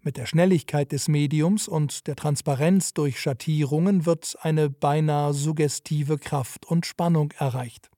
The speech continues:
Gerade in seinem letzten Lebensjahr stellte Korinth fest: "Ein Neues habe ich gefunden. Die wahre Kunst ist Unwirklichkeit üben", womit er eine Überzeugung zum Ausdruck brachte, die in den letzten Jahren seines Schaffens herangereift war,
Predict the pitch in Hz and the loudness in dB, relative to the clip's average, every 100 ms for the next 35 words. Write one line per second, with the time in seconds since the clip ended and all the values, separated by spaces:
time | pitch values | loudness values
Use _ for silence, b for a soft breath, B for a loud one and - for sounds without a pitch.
0 | _ _ b b b b _ - 131 147 | _ _ b b b b _ -6 -2 0
1 | 196 202 185 175 175 160 160 165 175 180 | 2 2 2 4 4 2 2 4 2 0
2 | - - 151 143 139 143 123 - 147 131 | -2 0 0 0 0 -2 -2 -2 -4 -4
3 | - 156 143 143 151 135 156 147 - 180 | -4 -2 -2 -2 -2 2 2 2 0 0
4 | - - - - 151 147 165 160 151 165 | -2 -8 -18 -4 0 2 2 2 2 0
5 | 180 - 147 147 160 - 160 - 190 170 | -2 -2 -2 -2 -4 -6 -6 -2 0 0
6 | 160 139 b b b b - 151 127 151 | 0 -2 b b b b -4 -2 2 0
7 | 175 185 - 151 151 202 - - 180 - | 0 -2 -2 0 2 2 -2 -4 -4 -4
8 | - - - 240 170 139 143 - 143 120 | -12 -12 -4 0 0 2 0 -2 -6 -6
9 | - 139 139 - 160 139 127 117 _ _ | -6 -6 -8 -4 -2 -2 -4 -10 _ _
10 | B B B B - 143 160 - 156 147 | B B B B -4 -2 -2 -2 -2 0
11 | 147 151 147 165 147 131 - 147 151 151 | -2 -2 -2 -2 -2 -2 0 2 2 2
12 | 175 - 170 165 151 160 - 165 151 - | 0 0 -2 0 -2 -2 -2 -2 -2 -2
13 | 147 147 - 165 165 170 175 156 151 147 | -2 -2 -2 -2 0 0 0 2 2 2
14 | 156 - 180 156 147 151 151 143 147 139 | 0 -2 0 2 2 2 2 2 2 0
15 | - 143 127 143 127 147 151 180 175 165 | -2 -2 -2 -4 -2 -2 0 0 2 0
16 | 147 147 - - 147 139 | 0 0 -2 -2 0 0